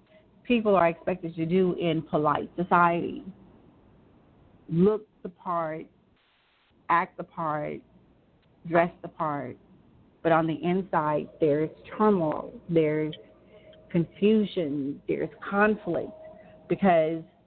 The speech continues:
now you have someone who has been damaged and they have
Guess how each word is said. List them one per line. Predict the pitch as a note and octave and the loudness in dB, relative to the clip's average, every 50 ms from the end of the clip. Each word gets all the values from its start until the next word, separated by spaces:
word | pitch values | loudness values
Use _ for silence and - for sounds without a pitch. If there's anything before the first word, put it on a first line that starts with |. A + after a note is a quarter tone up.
| _ _ | _ _
now | F3 E3+ F3+ F3 E3+ F#3 F#3 F#3+ G3 F#3+ | -6 -4 -2 0 2 2 2 2 2 0
you | F#3 F3 F3+ F#3+ | 0 -2 -4 -6
have | F#3 F3 - F3 E3 D#3+ D#3+ E3+ - - | -6 -8 -8 -6 -4 -4 -6 -6 -6 -4
someone | F3 F3 F3 E3+ D#3+ D#3 F#3 | -4 -2 0 0 -2 -2 -2
who | F3+ F3+ F3 | -2 -4 -2
has | F3 F#3 E3 E3 - | 0 0 -2 -2 -2
been | - D#3+ D#3 D#3+ D#3 D#3 | -4 -2 -2 -2 0 2
damaged | E3 D#3+ E3 F3 F3 F3 D#3+ D3+ D#3 E3 G3 - - - - - - - - - - - - | 2 4 4 4 2 2 0 -2 -2 -4 -6 -10 -14 -20 -20 -20 -20 -20 -20 -20 -14 -2 0
and | F3+ E3 D#3 D#3+ D#3+ D#3+ D#3+ D#3 - E3+ D#3 | 2 4 6 4 4 4 2 0 0 0 0
they | D#3+ D#3+ E3 F3+ | 0 0 0 -2
have | F3 F3+ E3+ D#3+ D#3 D3+ D#3 D3+ | -4 -6 -6 -6 -6 -8 -10 -10